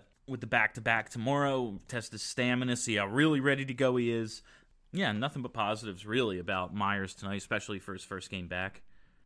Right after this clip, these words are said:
Do we miss Coots this much? I think it's, like, this much, no. They absolutely miss him. But there's no way he's the difference between them looking good and bad. Like, <laughs> there's no way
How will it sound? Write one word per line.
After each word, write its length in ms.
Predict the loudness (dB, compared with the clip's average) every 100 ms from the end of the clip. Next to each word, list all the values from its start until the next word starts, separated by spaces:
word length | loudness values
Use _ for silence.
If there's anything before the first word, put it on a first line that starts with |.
| _ _ _ _ -4
Do 140 | 0
we 80 | 0
miss 240 | 0 -4
Coots 340 | -2 -2 0 -2
this 240 | -4 -2
much? 320 | 0 0 -2
I 100 | -8
think 220 | -2 -2
it's, 300 | -2 -8 -8 -12 -20 -20 -20 -20 -20 -16 -16 -4
like, 400 | 2 2 2 -8 -14 -18 -20 -20 _ _ -10 -2
this 380 | 2 4 6 6
much, 320 | 6 4 2
no. 360 | 2 2 -2 -6
They 200 | 2 2 4
absolutely 720 | 2 4 4 6 6 4 2
miss 280 | 2 -2 -6
him. 140 | -12 -16 _ _ _ -4
But 120 | 2
there's 240 | 4 6
no 200 | 8 8
way 540 | 8 6 4 2 0 -2 -14 -20 0
he's 280 | 4 4
the 100 | 2
difference 440 | 2 2 2 -2 -2
between 360 | -2 2 2 2
them 180 | 2
looking 440 | 2 2 2 0 2
good 220 | 6 6
and 160 | 6 2
bad. 380 | 0 -2 -10 -14 -20 -20 -6
Like, 480 | 2 2 2 -4 -8 -4
<laughs> 80 | 4
there's 360 | 6 6 6
no 320 | 8 8 8 6
way 640 | 6 4 6 4 4